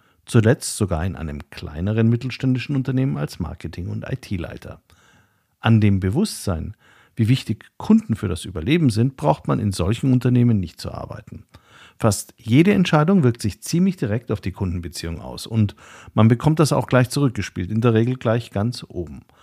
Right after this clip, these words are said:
Andererseits kann man kundenrelevante Entscheidungen auch sehr schnell umsetzen.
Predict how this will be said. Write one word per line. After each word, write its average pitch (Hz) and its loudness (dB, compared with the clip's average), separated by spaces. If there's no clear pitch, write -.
Andererseits 135 -2
kann 135 4
man 131 4
kundenrelevante 90 0
Entscheidungen 95 -2
auch 110 -2
sehr 131 2
schnell 151 0
umsetzen. - 0